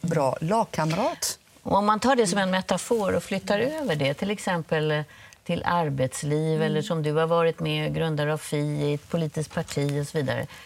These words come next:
Speaker 2: Hur skulle du tänka då, när du lyssnar på Pia?
Speaker 3: Nej, vad jag tänker nu, eh, är ju, och det har jag funderat kring när det gäller ditt lag,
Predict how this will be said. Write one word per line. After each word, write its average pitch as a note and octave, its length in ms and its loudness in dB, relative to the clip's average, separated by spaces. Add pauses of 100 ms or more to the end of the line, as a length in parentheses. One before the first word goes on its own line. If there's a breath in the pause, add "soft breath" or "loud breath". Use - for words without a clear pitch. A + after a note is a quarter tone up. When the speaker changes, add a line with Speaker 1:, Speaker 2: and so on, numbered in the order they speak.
(120)
Speaker 2:
Hur A3+ 80 -4
skulle A#3+ 260 -4
du A#3 200 4
tänka B3 420 -4
då, A2 220 0
när D#2 260 -2
du - 60 -2
lyssnar - 340 -4
på B1+ 260 -4 (160)
Pia? D#3 240 -6 (360)
Speaker 3:
Nej, B3 340 2
vad B3+ 140 2
jag C4 140 2
tänker D#4+ 360 0
nu, G3+ 280 2
eh, F#3+ 580 0
är F3 60 2
ju, F3 180 -2
och G3 180 -2
det G#3 120 0
har A3+ 100 0
jag A#3 140 0
funderat A#3 520 0
kring F#3 340 -6
när F#3 140 -4
det F#3 80 -4
gäller G#3+ 320 -4
ditt F3+ 240 -8
lag, E3 440 -2